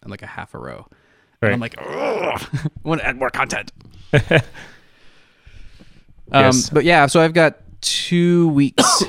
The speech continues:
Speaker 1: <coughs> We've got two weeks until the big launch. Uh, I guess that's another big announcement that we have, is that the actual release date's January twenty-second. I don't know if we've specifically said that yet. I think we've been kind of like, "Mm, January, Q one."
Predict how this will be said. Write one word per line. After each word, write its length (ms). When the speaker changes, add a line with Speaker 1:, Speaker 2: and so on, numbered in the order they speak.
Speaker 1:
<coughs> 100
We've 100
got 340
two 120
weeks 280
until 260
the 80
big 160
launch. 480
Uh, 380
I 100
guess 160
that's 160
another 300
big 420
announcement 380
that 60
we 80
have, 200
is 80
that 220
the 120
actual 280
release 260
date's 280
January 440
twenty-second. 760
I 40
don't 120
know 120
if 140
we've 380
specifically 600
said 220
that 260
yet. 280
I 180
think 120
we've 100
been 140
kind 220
of 160
like, 160
"Mm, 420
January, 600
Q 220
one." 560